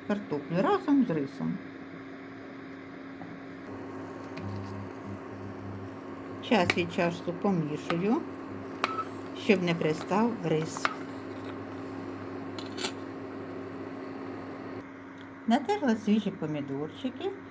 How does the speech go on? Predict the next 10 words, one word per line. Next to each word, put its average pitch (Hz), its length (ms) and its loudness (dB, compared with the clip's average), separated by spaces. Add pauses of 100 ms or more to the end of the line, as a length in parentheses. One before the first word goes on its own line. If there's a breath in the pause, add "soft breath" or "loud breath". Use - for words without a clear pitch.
(200 loud breath)
і 233 60 4
додаю 220 420 8
до 170 140 2
них 247 200 6 (100)
пів 392 180 6
су-, - 640 -6
пів 302 260 8
чайної 147 380 6 (100)
ложечки 294 540 0 (760)
цукру. - 380 2